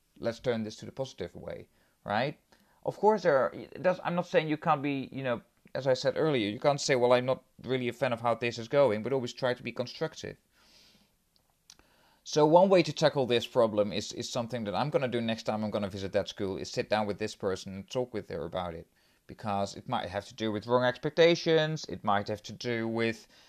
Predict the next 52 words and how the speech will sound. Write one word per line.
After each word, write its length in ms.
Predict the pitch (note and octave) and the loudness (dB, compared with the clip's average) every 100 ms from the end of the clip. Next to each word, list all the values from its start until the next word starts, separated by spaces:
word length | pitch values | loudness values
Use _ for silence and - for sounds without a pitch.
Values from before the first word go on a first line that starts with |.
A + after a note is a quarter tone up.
| _ _ | _ _
um, 240 | - A2 A2 | 0 0 0
feelings 600 | - - D#3+ C#3+ B2+ A#2 | -4 2 4 4 2 2
that 280 | B2 A2 - | 2 2 0
she 340 | - - D3 | -12 -2 2
already 320 | C3+ B2 B2+ B2+ | 2 4 2 2
knows 240 | B2+ B2+ | 0 0
it 100 | C3 | 2
all, 220 | B2 A#2+ | 4 4
and 160 | E2+ A#2 | 0 -2
then 120 | A2+ | -2
I 140 | G#2 | -2
can 220 | B2 B2+ A2+ | -2 -2 -4
explain 420 | - - A2 G#2+ | -6 -4 -2 0
why 460 | A2 A2 G#2 G2+ - _ _ _ - | 0 2 2 -2 -6 _ _ _ -4
I 160 | A#2+ | 0
don't 160 | A2+ A2+ | 0 -2
think 160 | A#2 | -2
that's 140 | A#2+ - | -2 -4
the 100 | A2 | -4
case, 340 | A#2+ A#2+ D#3 | -2 -2 -2
because 640 | - A#2 A2+ G#2+ G#2 - - _ _ _ _ _ _ _ _ G#2+ | -10 -4 2 4 4 0 -16 _ _ _ _ _ _ _ _ -4
I've 160 | A#2 | 0
done 180 | B2+ A#2 | 2 0
quite 300 | - D3 D#3+ | 2 6 6
a 40 | |
few 420 | D3+ D#3 C#3 B2 - _ | 4 -2 -2 -2 -8 _
clil 240 | C#3+ C#3+ | -2 0
training 540 | C3 D3 B2 A#2+ A#2+ A2+ _ | 0 0 0 -2 -8 -12 _
sessions 540 | - - - B2+ G#2+ | -10 -8 -6 -6 -8
for 180 | - B2 | -6 -8
teachers 460 | B2 C#3 B2 B2 G#2+ | -6 -8 -8 -8 -6
who 100 | A#2+ | 0
are 140 | A2+ | 0
quite 280 | - C#3 D3+ | 0 0 0
experienced, 640 | D#3+ D#3+ C3 B2 B2+ C#3+ | 0 -2 0 0 -2 -2
sometimes 340 | C#3+ C#3 A#2+ A#2+ | -6 -2 -4 -4
even 280 | B2+ B2+ | -8 -6
beginner 500 | B2+ F3 G3 C3+ G#2+ - _ _ _ | -4 0 2 4 2 -4 _ _ _
clil 260 | C#3 C3 A2+ | -2 0 0
training 320 | - A#2+ A2+ | -2 -2 -2
sessions, 400 | B2+ A#2+ C#3+ D3 | -4 -4 -6 -4
that 120 | G#2+ | 0
I 120 | G#2+ | 2
was 200 | A2 A#2 | 2 0
a 40 | A#2 | 0
bit 160 | A#2 | 0
amazed 320 | A2+ A#2+ A2 | 2 0 0
those 140 | B2 A2 | -2 -2
teachers 300 | B2+ A#2 A2+ | -6 -10 -2
were 160 | B2+ | 0
in 140 | E3 E3+ | 2 4
there, 260 | G2+ G2+ | 6 4